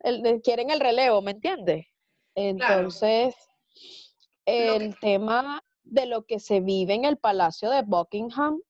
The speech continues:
Speaker 1: es un misterio.
Speaker 2: De igual manera,
Speaker 1: Es un
Speaker 2: cabe
Speaker 1: misterio.
Speaker 2: destacar que el Palacio de Buckingham sale también en la película de Robin Hood de Disney, la comiquita. Mucho antes de que llegara la reina Isabel, ¿no? Donde estaba el rey Ricardo,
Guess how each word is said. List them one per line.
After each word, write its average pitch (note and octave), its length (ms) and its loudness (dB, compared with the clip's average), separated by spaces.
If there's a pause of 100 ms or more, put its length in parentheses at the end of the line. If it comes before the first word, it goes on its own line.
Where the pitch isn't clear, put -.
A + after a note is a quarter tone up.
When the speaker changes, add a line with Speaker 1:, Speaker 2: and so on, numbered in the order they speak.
(540)
Speaker 1:
es F3 400 2
un A3+ 180 2
misterio. A#3 680 -2 (640)
Speaker 2:
De A#3 120 -12
igual A#3+ 220 -6
manera, C#4 320 0
Speaker 1:
Es D4 40 4
un D4+ 80 2
Speaker 2:
cabe C#4+ 140 0
Speaker 1:
misterio. D4+ 180 -6
Speaker 2:
destacar B3 220 -2
que C4+ 60 -6
el C4+ 100 -6
Palacio C#4+ 420 -4
de C4 80 -2
Buckingham C#4 500 -4
sale B3 300 -6
también C4 280 -4
en B3 100 -4
la C#4 120 -2
película B3 520 -6
de A#3+ 80 -6
Robin A3+ 320 -4
Hood B3+ 340 -8 (180)
de A3+ 200 -6
Disney, A3+ 420 -8
la F3+ 160 -4
comiquita. F#3+ 640 -12 (500)
Mucho A3 260 0
antes A#3+ 200 2
de D4 60 2
que C4+ 80 0
llegara A3 280 2
la B3 100 2
reina A3+ 220 0
Isabel, A3 440 -2
¿no? A3 140 -4
Donde A#3 180 -6
estaba G#3+ 260 2
el G#3+ 60 2
rey A3+ 160 0
Ricardo, A#3 1000 2